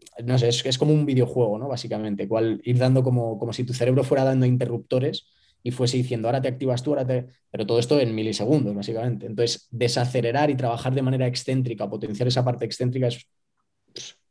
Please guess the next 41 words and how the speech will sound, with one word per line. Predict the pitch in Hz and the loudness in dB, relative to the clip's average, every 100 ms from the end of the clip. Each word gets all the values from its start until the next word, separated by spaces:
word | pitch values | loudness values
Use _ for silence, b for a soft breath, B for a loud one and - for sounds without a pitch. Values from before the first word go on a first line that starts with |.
| _ | _
tremendamente | 113 123 127 135 131 | -4 2 2 4 2
relevante, | 127 120 117 127 131 | 2 0 0 -2 -2
sobre | 127 113 | -2 -2
todo | 117 | -2
a | 123 | 0
nivel | 120 117 | -2 -2
cortical, | 117 123 107 127 127 | -6 -6 -2 -2 -2
para | 107 | -4
generar | - 104 107 123 B B B _ | -6 -6 -4 -4 B B B _
o, | 117 110 | 2 4
o | 120 117 | 2 2
empezar | 107 123 135 139 | 2 0 2 2
a | 131 123 | 2 2
promover | 123 120 117 135 | 2 2 2 2
una | 131 123 | 2 2
serie | - 120 | 0 -2
de | 120 | -2
mecanismos | 110 110 131 127 127 - - _ _ _ - | -4 -2 0 0 -2 -4 -14 _ _ _ -2
que | 104 | 2
puedan | 120 123 | 2 2
ayudarte | 123 123 120 120 | 2 2 0 -2
mucho | 120 120 - 127 | -4 -4 0 0
en | 110 | 0
esa, | 110 113 110 107 104 | -2 -2 0 -2 -2
en | 107 | -4
ese | 107 120 | -4 -2
aprendizaje | 110 113 104 110 107 110 | -2 -4 -4 -4 -4 -2
motor, | 101 98 92 | 0 -2 -2
¿no? | 120 B B B B _ _ _ | -6 B B B B _ _ _
Pero | 123 127 | 2 4
también, | 120 135 156 | 4 4 4
también | 160 160 160 | 4 4 4
puede | 151 | 4
ser | 143 151 | 4 2
muy | 147 156 | 4 2
importante | 156 143 131 143 135 165 - _ _ - | 2 0 -2 -4 -2 -4 -6 _ _ -4
el | 139 | -2
incrementar | 143 135 131 123 117 147 160 | 0 2 4 4 4 2 2
esa | 131 131 | 4 2
velocidad. | 117 107 113 127 131 - _ _ _ _ - | 0 -2 -4 -2 -2 -8 _ _ _ _ -8
El... | 113 110 113 113 110 101 | -4 -2 0 0 0 -2